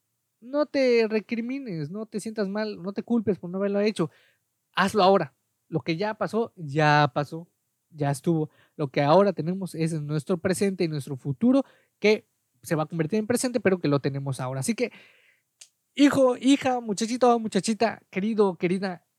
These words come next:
aviéntate. Yo también me voy a aventar lo que te digo. A mí me, a mí me da un poco de miedo, de, de pena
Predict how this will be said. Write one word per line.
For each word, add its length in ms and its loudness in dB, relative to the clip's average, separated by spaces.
aviéntate. 640 -6
Yo 180 0
también 240 4
me 60 0
voy 140 4
a 40 6
aventar 240 4
lo 80 4
que 80 -6
te 140 -4
digo. 200 -8
A 40 -8
mí 140 -12
me, 160 -12
a 80 -2
mí 120 -2
me 100 -2
da 180 0
un 80 -14
poco 100 -2
de 120 4
miedo, 520 4
de, 200 -2
de 180 -2
pena 680 4